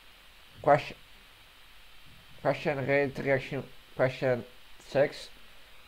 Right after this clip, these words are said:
Question six, please state the reaction you would have to package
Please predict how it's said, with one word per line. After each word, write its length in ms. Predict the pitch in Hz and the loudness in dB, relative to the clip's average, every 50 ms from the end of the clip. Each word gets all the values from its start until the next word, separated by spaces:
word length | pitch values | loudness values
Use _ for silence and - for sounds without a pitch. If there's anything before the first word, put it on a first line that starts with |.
| - - - - - - - - | -20 -20 -20 -20 -18 -18 -2 4
Question 260 | - 160 170 165 175 | 6 6 6 6 2
six, 320 | - - 175 165 143 - - | 2 6 8 8 8 8 4
please 160 | - 160 165 | 2 2 2
state 220 | - - 175 165 - | 2 2 2 2 2
the 80 | - | 2
reaction 420 | 139 143 143 147 - - 151 143 143 | 2 4 2 2 0 -2 -6 -4 -4
you 120 | 143 135 | -2 0
would 180 | 120 117 123 - | 0 0 0 0
have 280 | 131 127 123 127 127 | 2 2 2 2 2
to 140 | - 139 131 - - - - - - | 0 0 0 0 -4 -18 -18 -2 2
package 460 | - 139 151 - - 170 165 - | 2 4 4 4 2 0 0 -2